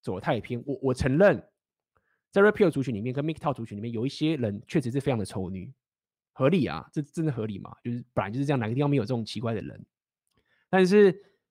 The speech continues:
不管怎么样，大家也知道我最喜欢的心态就是，无论你发生了什么错，无论你在那边怪什么女权，或者是讲什么什么什么这些东西，就怪别人，怪别人，怪别人，那个都是非常小孩的东西，非常小孩的策略。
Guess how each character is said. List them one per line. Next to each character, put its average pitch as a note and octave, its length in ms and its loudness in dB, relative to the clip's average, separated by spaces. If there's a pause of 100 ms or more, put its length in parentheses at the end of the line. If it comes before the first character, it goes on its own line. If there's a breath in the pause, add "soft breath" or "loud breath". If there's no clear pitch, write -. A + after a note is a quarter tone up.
(220)
不 G3+ 80 -4
管 F3+ 180 6
怎 D3 120 -2
么 G2 100 -2
样， A#2 440 0
大 D3 140 2
家 A#2+ 60 2
也 G2 40 -4
知 G#2 120 -12
道 A#2+ 160 -2
我 G2 200 -8
最 C#3+ 160 -4
喜 A#2+ 120 -6
欢 A2+ 60 -2
的 A2 60 -4
心 A2 240 -8
态 A2 160 -8
就 G2+ 120 -10
是， G#2 180 -16
无 C3 140 -2
论 F3+ 180 2
你 G#2+ 80 -2
发 B2+ 220 2
生 C3 100 -2
了 B2+ 80 0
什 - 100 -8
么 B2+ 120 -12
错， - 160 -12
无 B2+ 100 2
论 F#3+ 120 2
你 E3 80 0
在 C#3+ 100 -2
那 D3 40 -2
边 D#3 100 -2
怪 D#3 200 2
什 A#2 60 -8
么 A#2 80 -4
女 G2 160 -8
权， - 280 -14 (140)
或 C#3+ 100 -4
者 C#3+ 60 -2
是 D3 80 -10
讲 G2+ 180 -8
什 G2+ 80 -14
么 G2+ 60 -12
什 G2+ 80 -12
么 G2+ 80 -10
什 G#2 80 -12
么 - 80 -14
这 G#2 160 -12
些 G#2+ 80 -6
东 G#2+ 160 -8
西， - 220 -16 (320)
就 E3+ 100 -2
怪 F3+ 260 4
别 C3+ 100 4
人， C3 100 0
怪 F3 160 2
别 C3 80 0
人， A#2+ 60 -4
怪 C#3+ 140 2
别 A2+ 140 -6
人， C#2 180 -14 (460)
那 A3 120 0
个 G#3 80 4
都 F#3 120 4
是 F3+ 100 0
非 E3+ 80 0
常 D#3+ 120 2
小 G#2+ 200 -4
孩 G2+ 100 -6
的 F#2 200 -8 (120)
东 G2+ 180 -8
西， F2+ 240 -14
非 E3+ 120 -4
常 D#3+ 80 0
小 - 120 -8
孩 F#2 80 -8
的 G#2+ 60 -10
策 A2 280 -6
略。 D2+ 220 -12